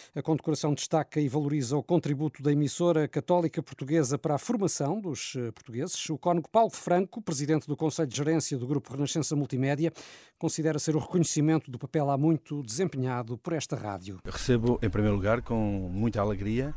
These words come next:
Speaker 2: eh, obviamente, por ver reconhecido o trabalho, por ver reconhecida a missão, por ver reconhecido todo este esforço que a Renascença, ao longo de oitenta e sete anos, tem feito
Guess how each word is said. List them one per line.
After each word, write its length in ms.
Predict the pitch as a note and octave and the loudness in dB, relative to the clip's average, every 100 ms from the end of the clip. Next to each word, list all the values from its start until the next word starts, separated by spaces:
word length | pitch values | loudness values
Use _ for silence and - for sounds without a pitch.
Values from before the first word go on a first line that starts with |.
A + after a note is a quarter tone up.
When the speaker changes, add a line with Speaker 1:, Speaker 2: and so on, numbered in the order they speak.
| - - - - | -8 -10 -10 -6
Speaker 2:
eh, 380 | G#2 G#2 G2+ G2+ | -2 0 2 2
obviamente, 680 | G#2+ F#2+ G#2+ G2+ A2 G#2+ A#2+ A#2 A#2+ | 0 0 0 0 0 -2 -2 -4 -2
por 140 | A#2+ A2 | -2 -2
ver 200 | G#2 A2 | 0 2
reconhecido 880 | - - A2 G2+ - A2 G#2 A2 G2 | 2 0 0 0 0 0 0 -4 -4
o 100 | G#2 | -4
trabalho, 560 | G#2 G2 G#2 A2 B2+ - - - - | -2 0 2 0 -4 -10 -14 -14 -12
por 100 | G#2+ | -8
ver 160 | G2 A2 | -2 -2
reconhecida 1000 | - - G#2 - A2+ G2 G2+ G2 F#2+ F2+ | -2 -4 -4 -4 -4 -2 0 -2 -4 -6
a 60 | F#2+ | -6
missão, 580 | G2+ - - A2 A#2+ B2+ - - - - | -4 -4 -2 -2 -2 -6 -14 -16 -16 -10
por 120 | G#2+ | -4
ver 180 | A2+ A2+ | -2 -2
reconhecido 1000 | - A#2 A2 - A2+ G2+ G#2+ G#2+ G2+ - | -2 -2 -2 -2 -2 -2 -2 -2 -2 -4
todo 220 | A2 G2 | -4 -4
este 140 | G#2 - | -4 -8
esforço 360 | - A2 - | -6 -6 -4
que 80 | - | -6
a 40 | |
Renascença, 460 | F#2+ G2+ - G2+ - | -6 -6 -6 -6 -4
ao 60 | G2 | -2
longo 220 | G#2 F2+ | -2 -4
de 60 | G2 | -6
oitenta 260 | G#2 F2+ | -6 -8
e 20 | |
sete 300 | F#2 G#2 - | -6 -6 -4
anos, 340 | A2+ C3 - - - - - - | -2 -4 -8 -14 -14 -14 -14 -6
tem 160 | - G#2 | -2 -2
feito 520 | - G#2+ A2 - A#2 | 0 0 0 -2 -6